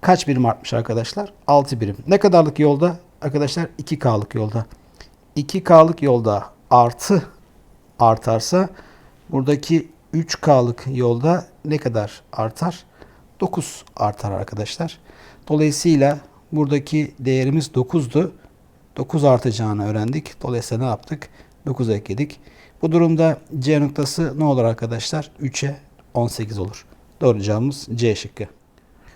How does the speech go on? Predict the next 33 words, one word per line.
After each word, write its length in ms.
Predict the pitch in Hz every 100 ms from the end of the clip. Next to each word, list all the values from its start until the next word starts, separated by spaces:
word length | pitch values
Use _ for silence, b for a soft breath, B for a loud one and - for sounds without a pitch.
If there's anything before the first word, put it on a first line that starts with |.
| b
Sekizinci 500 | - - 147 170 180
sorudayız 340 | 160 139 135 123
arkadaşlar. 680 | 131 127 123 117 170 165 - B B B B
Sekizinci 420 | 180 180 208 214
soruda 340 | 175 175 185
bir 100 | 196 -
A 220 | 151 160
B 140 | 175
C 180 | 156 185
üçgeni 360 | 180 - 131 123
verilmiş 460 | 123 139 202 - -
ve 260 | 127 151
bu 80 | 156
A 220 | 135 143
B 120 | 147 147
C 140 | 165
üçgenin 580 | 165 - 135 160 208 131
G 380 | 131 135 190 - _ -
ağırlık 360 | 127 131 135
merkezi 400 | 113 104 107 104
verilmiş. 420 | 107 110 170 - - b b b b b
Bizden 300 | 143 147 185
istenen 480 | 175 - 160 143 139 -
B 320 | 123 139 165
ile 280 | 170 160 165
G'nin 600 | 120 127 147 147 165 170 -
tam 220 | 160 147
orta 200 | 135 139
noktası 460 | 131 110 127 -
olan 320 | 131 117 104 101
D'nin 320 | 131 139 190
koordinatları 680 | - 139 123 127 123 123 120
sorulmuş. 480 | - 101 95 -